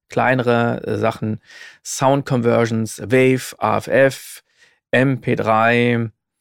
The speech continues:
Wir haben verschiedene Editing Codecs, D H,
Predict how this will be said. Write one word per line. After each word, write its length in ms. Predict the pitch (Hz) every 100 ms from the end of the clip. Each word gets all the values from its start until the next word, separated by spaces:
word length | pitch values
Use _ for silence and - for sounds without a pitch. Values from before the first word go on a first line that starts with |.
| _ _ _
Wir 220 | - -
haben 360 | 113 110 110 107
verschiedene 400 | - - 107 -
Editing 380 | 139 135 139 123
Codecs, 760 | - 123 117 117 - - - -
D 400 | 110 110 110 110
H, 480 | 113 107 104 113